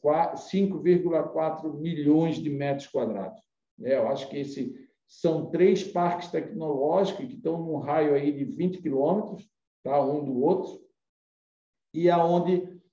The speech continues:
a gente consegue fazer com que a, a grande empresa venha pra cá, às vezes com P e D ou só com uma área, mas ela tem uma visão que ela pode se instalar, ela pode crescer dentro desse,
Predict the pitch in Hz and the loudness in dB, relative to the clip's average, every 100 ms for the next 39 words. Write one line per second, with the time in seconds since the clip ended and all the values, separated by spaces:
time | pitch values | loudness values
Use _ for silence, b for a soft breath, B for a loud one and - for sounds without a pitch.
0 | _ 147 147 175 - 185 - - 175 175 | _ -6 -2 -4 0 0 0 0 2 4
1 | 127 131 120 143 139 147 147 147 135 147 | 2 -2 -2 -2 -2 -2 -4 -4 -4 2
2 | 143 131 - 135 147 135 165 190 170 160 | 2 2 -2 -4 -4 0 2 4 4 0
3 | 147 151 156 127 139 - 156 185 180 - | -2 0 0 0 -2 0 0 2 0 -2
4 | 139 - 139 123 120 - _ _ _ 123 | -6 -4 -2 -2 -6 -12 _ _ _ -8
5 | 123 165 156 - - 160 - 160 143 117 | -2 0 -2 -6 -6 -6 0 2 2 2
6 | 147 147 135 123 143 143 165 170 151 151 | 2 4 4 2 0 0 -2 -2 0 0
7 | 165 175 170 165 151 165 165 165 165 147 | 2 0 0 -4 -2 0 0 -4 -6 -6
8 | 139 147 151 151 143 - 143 139 - 151 | -2 -2 0 0 0 2 2 2 -6 -10
9 | 139 147 127 117 110 113 131 127 135 127 | -6 -2 0 0 -2 -2 -4 -4 -4 -6
10 | - 139 135 120 127 120 110 120 120 117 | -6 -6 -4 -4 -4 -6 -6 -6 -6 -10